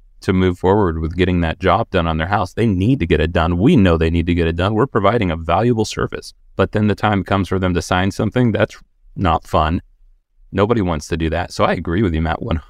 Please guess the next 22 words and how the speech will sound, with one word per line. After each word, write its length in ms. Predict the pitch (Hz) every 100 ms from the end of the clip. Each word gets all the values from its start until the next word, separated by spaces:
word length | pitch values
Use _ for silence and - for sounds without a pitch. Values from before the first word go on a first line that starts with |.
| -
hundred 320 | - 120 104 -
percent. 440 | 85 - 82 82 - _ _ -
Make, 460 | 95 92 98 127 - - -
schedule 460 | - - 110 143
the 100 | 127
time, 460 | - 98 95 104 - -
if 180 | 98 -
you 100 | 113
can 160 | 131
afford 400 | 113 - 98 98
it 160 | 117 - _
right 320 | 98 95 87
now, 320 | 90 85 90 113
to 140 | 92
hire 200 | 95 113
someone 300 | 110 113 107
even 200 | 107 104
part-time 680 | 90 123 131 - 127 95 69 _ _ _ - - _ -
to 120 | 98
save 420 | - - 104 107
you 440 | 104 92 90 101 123
time. 460 | - 85 71 73